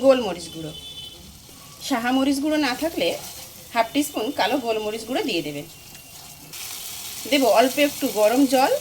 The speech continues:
এইভাবে দুই থেকে তিনবার অল্প অল্প করে জল দিয়ে প্রায় ছয় থেকে সাত মিনিট মশলাটাকে খুব সুন্দরভাবে কষিয়ে নেব। অল্প অল্প করে হালকা গরম জল দিয়ে মশলাটাকে খুব সুন্দরভাবে কষিয়ে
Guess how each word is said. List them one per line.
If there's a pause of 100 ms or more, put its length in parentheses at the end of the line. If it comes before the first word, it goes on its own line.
(1800)
এইভাবে (140)
দুই
থেকে (100)
তিনবার (100)
অল্প (100)
অল্প (100)
করে (100)
জল (100)
দিয়ে (480)
প্রায়
ছয়
থেকে (100)
সাত
মিনিট
মশলাটাকে
খুব
সুন্দরভাবে (120)
কষিয়ে
নেব। (1600)
অল্প (100)
অল্প (120)
করে (140)
হালকা (100)
গরম (120)
জল (100)
দিয়ে (100)
মশলাটাকে
খুব
সুন্দরভাবে (120)
কষিয়ে